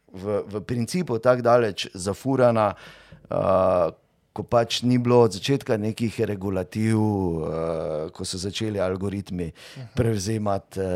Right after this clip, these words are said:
Speaker 1: vlogo staršev, <laughs> voditeljev, kuratorjev, urednikov in tako dalje. Ampak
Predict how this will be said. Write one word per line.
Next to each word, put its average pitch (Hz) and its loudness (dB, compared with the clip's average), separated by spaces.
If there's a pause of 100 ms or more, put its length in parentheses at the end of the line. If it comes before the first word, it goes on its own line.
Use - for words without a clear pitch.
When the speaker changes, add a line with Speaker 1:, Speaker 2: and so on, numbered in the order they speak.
(720)
Speaker 1:
vlogo 101 -2 (500)
staršev, 95 0 (240)
<laughs> - -20 (120)
voditeljev, 98 -4
kuratorjev, 95 -4
urednikov 95 -6
in 98 -6
tako 101 -12
dalje. 139 -6 (840)
Ampak 139 2